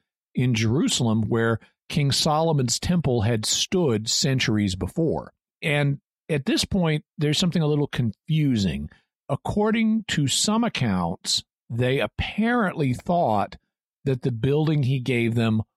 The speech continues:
was Solomon's temple. But it's not really clear to me that that's the case. I've seen other accounts that said, well, no,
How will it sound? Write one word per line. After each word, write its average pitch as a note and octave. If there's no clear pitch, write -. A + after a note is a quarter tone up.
was A2+
Solomon's F#2+
temple. E2+
But C3
it's C#3
not B3+
really E3+
clear F3
to -
me C3+
that B2
that's B2
the A#2
case. B2
I've G#2
seen C3+
other D3
accounts A#2+
that A#2
said, A#2
well, C3
no, B2+